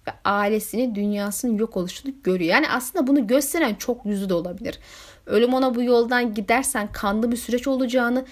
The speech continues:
ve tüm dünyasını mahvedeceğini ve hiçbir şey elde edemeyeceğine dair uyarıyor ve vazgeçirmeye çalışıyor olabilir mi? Bu yüzden ejderhayı uyandırmak istemezsin. Olursa bak bu olur. Hep bir şeyler kaybedersin kendinden de demek olabilir mi bu?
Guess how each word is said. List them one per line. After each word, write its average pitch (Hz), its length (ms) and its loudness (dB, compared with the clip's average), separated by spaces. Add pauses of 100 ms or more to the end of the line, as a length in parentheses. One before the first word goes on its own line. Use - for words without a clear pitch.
(220)
ve 214 40 -6 (140)
tüm 277 280 4
dünyasını 233 540 2
mahvedeceğini 233 1000 0 (220)
ve 214 40 0
hiçbir 220 340 -4
şey - 200 -2
elde 226 280 0
edemeyeceğine 208 640 0
dair 208 260 0
uyarıyor 208 520 2 (220)
ve 196 80 -2 (120)
vazgeçirmeye 220 580 0
çalışıyor 196 440 -4
olabilir 220 600 0
mi? 190 280 0 (720)
Bu 233 80 4
yüzden 240 320 2
ejderhayı 220 480 0
uyandırmak 240 580 0
istemezsin. 240 840 0
Olursa 220 400 0
bak 208 120 0 (140)
bu 240 200 4
olur. 165 420 -2
Hep - 260 -8
bir - 60 -4
şeyler 254 400 -2
kaybedersin 196 720 0
kendinden 190 640 -2
de 165 120 -6
demek 202 420 -2
olabilir 202 400 0
mi 175 200 -2
bu? - 120 -12